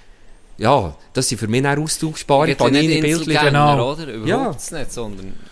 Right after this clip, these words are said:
Speaker 2: mit, mit anderen zusammen, mit vielen
Speaker 1: Ja.
Speaker 2: zusammen, die da mithelfen. Es ist meistens nicht einfach eine einzige Person, zack, der geht auf und, und macht seinen Weg ohne irgendjemand sonst. Das ist
Speaker 1: Genau.
Speaker 2: eigentlich fast nicht möglich.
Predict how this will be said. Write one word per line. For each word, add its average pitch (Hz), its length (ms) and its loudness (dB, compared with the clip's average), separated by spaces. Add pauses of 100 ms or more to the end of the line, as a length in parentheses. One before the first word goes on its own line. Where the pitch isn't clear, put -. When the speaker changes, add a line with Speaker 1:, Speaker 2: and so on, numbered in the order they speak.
(360)
Speaker 2:
mit, 117 300 -10
mit 117 220 -12
anderen 117 520 -8
zusammen, 127 380 -12
mit 107 160 -12
vielen 127 340 -10
Speaker 1:
Ja. 143 120 -16
Speaker 2:
zusammen, 95 420 -14
die 101 60 -14
da 98 120 -12
mithelfen. 101 720 -16
Es - 140 -16
ist - 140 -20
meistens 95 380 -18
nicht 107 140 -14
einfach 107 220 -18
eine 104 300 -16 (280)
einzige 104 400 -14
Person, 101 680 -14 (640)
zack, 101 260 -10 (680)
der 98 140 -10
geht 101 280 -14
auf 101 260 -16
und, 95 80 -12 (280)
und 101 60 -14
macht 98 200 -14
seinen 104 160 -14
Weg 98 180 -12
ohne 101 260 -10
irgendjemand 98 420 -12 (140)
sonst. - 420 -16
Das - 100 -18
ist 113 160 -4
Speaker 1:
Genau. 165 160 -12
Speaker 2:
eigentlich 101 200 -16
fast - 220 -18
nicht 92 120 -16
möglich. 101 320 -18